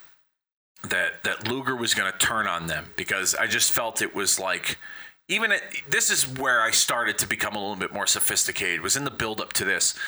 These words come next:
Um, I thought it was rather quick, um, that Sting and Luger patched up their differences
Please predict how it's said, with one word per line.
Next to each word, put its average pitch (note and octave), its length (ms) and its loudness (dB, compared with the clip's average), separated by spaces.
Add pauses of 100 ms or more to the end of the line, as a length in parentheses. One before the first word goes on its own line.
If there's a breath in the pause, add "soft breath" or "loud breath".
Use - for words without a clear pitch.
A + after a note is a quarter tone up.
(420 loud breath)
Um, F2+ 420 -2 (180)
I A2 120 2
thought A2+ 360 0
it G#2+ 60 2
was G2 300 0
rather A#2+ 520 2
quick, - 640 -2 (640 loud breath)
um, F#2+ 640 -4 (380)
that G#2 280 0 (160)
Sting C3+ 420 2
and A#2 160 -2
Luger A2 240 0
patched - 500 2
up - 140 -4
their G#2+ 140 0
differences A2 760 0